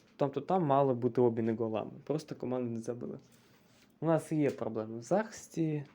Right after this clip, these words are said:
це не треба виключати, хоча з німцями, в принципі, в цілому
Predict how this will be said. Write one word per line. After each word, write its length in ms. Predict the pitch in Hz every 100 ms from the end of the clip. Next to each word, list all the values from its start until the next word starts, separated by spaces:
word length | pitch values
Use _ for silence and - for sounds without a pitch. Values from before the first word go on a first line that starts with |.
| - -
це 80 |
не 120 | 110 110
треба 420 | - 110 - 113
виключати, 520 | 135 120 120 226 226
хоча 220 | 139 - 120
з 80 |
німцями, 380 | 135 123 - 117
в 60 | 113
принципі, 420 | - 123 120 113
в 40 |
цілому 520 | 110 131 123 110 110